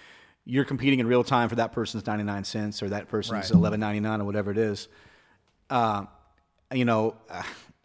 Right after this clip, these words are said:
Speaker 1: whether or not you, you like it, and, and most musicians probably would say they don't, but you're kind of a victim of the volume wars. You know, if your,
Speaker 2: Yeah.
Speaker 1: if your shit is,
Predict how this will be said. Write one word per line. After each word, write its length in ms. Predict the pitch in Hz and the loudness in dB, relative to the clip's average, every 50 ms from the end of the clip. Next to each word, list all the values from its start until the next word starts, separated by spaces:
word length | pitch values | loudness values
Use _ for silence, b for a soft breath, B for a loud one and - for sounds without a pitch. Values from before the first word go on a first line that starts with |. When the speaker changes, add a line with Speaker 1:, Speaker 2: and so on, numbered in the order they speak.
| _ _ - | _ _ -8
Speaker 1:
whether 360 | 151 127 135 135 131 143 135 | -2 4 4 6 8 8 8
or 40 | 127 | 8
not 240 | 127 127 123 117 113 | 6 6 4 4 2
you, 300 | 120 120 117 113 110 113 - - - | 2 2 2 2 0 -2 -8 -14 -14
you 300 | 143 135 117 113 110 101 | -10 -4 0 2 2 2
like 320 | 104 110 123 131 127 - | 2 2 2 2 2 0
it, 180 | 107 104 - - _ _ - | -4 -4 -6 -10 _ _ -14
and, 300 | 123 117 117 113 113 - - - | -12 -12 -10 -12 -14 -16 -18 -18
and 160 | 123 117 101 | -12 -8 -6
most 280 | 104 110 110 - - - | -6 -4 -6 -6 -8 -6
musicians 420 | 127 117 107 107 113 - - 104 | -6 -4 -4 -4 -4 -6 -6 -6
probably 180 | - 117 110 101 | -6 -4 -4 -4
would 80 | 104 - | -4 -4
say 100 | 123 107 | -6 -6
they 120 | 98 95 | -6 -6
don't, 380 | 92 98 110 113 110 101 95 - | -8 -6 -4 -4 -4 -4 -6 -8
but 100 | 110 104 | -10 -6
you're 200 | 110 110 107 104 | -4 -4 -6 -6
kind 240 | - - 107 104 110 | -6 -6 -6 -6 -4
of 260 | 110 95 - - - b b b b b b b | -6 -6 -8 -12 -16 b b b b b b b
a 60 | 101 | -10
victim 320 | 98 104 110 - - 107 104 | -4 -4 -2 -2 -2 -4 -4
of 60 | 92 | -4
the 100 | 95 87 - - - | -6 -8 -10 -14 -4
volume 360 | 107 113 107 120 113 95 90 | 0 2 2 2 0 -4 -6
wars. 340 | 90 90 82 82 - - - b b b b b b _ | -8 -10 -12 -12 -12 -14 -16 b b b b b b _
You 60 | 104 | -8
know, 200 | 101 98 95 98 104 | -6 -6 -6 -6 -8
if 100 | 98 101 | -6 -2
your, 180 | 110 123 120 | 0 0 0
Speaker 2:
Yeah. 80 | 92 - | 0 -2
Speaker 1:
if 100 | - - | -2 0
your 140 | 120 120 104 | -2 -2 -2
shit 260 | - - 127 110 110 | 0 -2 -2 0 0
is, 340 | 107 98 - - - - | -2 -4 -4 -6 -8 -10